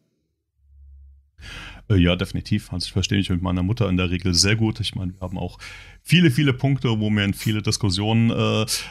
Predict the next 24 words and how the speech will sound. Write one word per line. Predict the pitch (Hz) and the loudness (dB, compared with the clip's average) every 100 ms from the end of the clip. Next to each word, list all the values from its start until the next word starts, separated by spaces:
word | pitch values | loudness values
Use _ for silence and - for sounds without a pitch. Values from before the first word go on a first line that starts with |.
| - - | -16 2
<clears throat> | 165 131 131 | 8 8 8
äh, | 127 120 | 4 2
fallen, | 123 110 110 104 | 0 0 2 2
aber | 92 95 | 2 -2
ich | 92 - | -4 -6
glaub, | 90 - | -8 -6
das | - | -6
ist, | 92 - - | -2 -2 0
äh, | 90 | -2
relativ | 87 92 87 98 120 120 92 - | 0 -2 0 2 2 0 -4 -2
normal | 101 90 87 104 98 | 0 0 0 -2 -4
und | 87 87 90 - | -4 -4 -4 -6
jetzt | 92 | -6
auch | - 85 | -4 -2
nichts | 98 92 - | 0 -2 -2
irgendwie, | 95 95 87 | -4 -4 -4
was, | 92 - - | -4 -6 -6
äh, | 92 85 85 - - - _ _ _ _ _ - | -6 -6 -8 -12 -20 -20 _ _ _ _ _ -18
sch-, | - - 107 - | -10 -2 0 2
äh, | 92 85 | 0 0
schlimm | - 101 | 2 2
oder | 101 82 | 4 2
negativ | 82 101 104 - 107 92 - | -2 -2 -2 0 0 -2 -10
ist. | - 104 104 - | -4 -2 0 -2